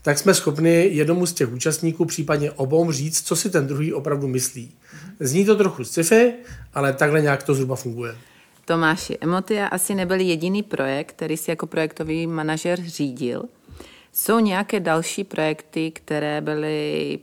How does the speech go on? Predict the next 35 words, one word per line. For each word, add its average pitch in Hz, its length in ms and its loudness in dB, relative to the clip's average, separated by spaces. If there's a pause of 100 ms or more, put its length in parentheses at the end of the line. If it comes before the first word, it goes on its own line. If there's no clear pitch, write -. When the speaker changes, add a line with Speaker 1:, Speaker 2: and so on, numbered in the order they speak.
Speaker 2:
pro 143 140 -8
tebe 156 300 -2
zajímavé, 185 840 -2
na 160 120 -4
které 156 260 -6
si - 160 -6
rád 151 160 0
vzpomeneš? 170 1000 -6 (640)
Speaker 1:
Jo. 139 140 0 (1000)
Eh, 127 200 0 (840)
tady 147 200 2
mi 165 100 2
to 180 100 4
připomíná 170 520 2
trochu 165 240 0
slavného 160 420 0
hada 151 200 2
Urobora. 139 520 0 (880)
Já 131 140 4
jsem 170 160 2
se 190 120 4
v 180 60 4
rámci 175 520 4
práce, 151 840 0 (500)
eh, 135 40 -6
v - 60 -12
Principálu 165 800 2
dostal 156 400 -2
k 156 140 -2
řízení 160 600 0
dvou 143 260 -2
projektů 147 440 -2
ve 156 100 0
společnosti 147 540 -2
Moped. 147 500 -2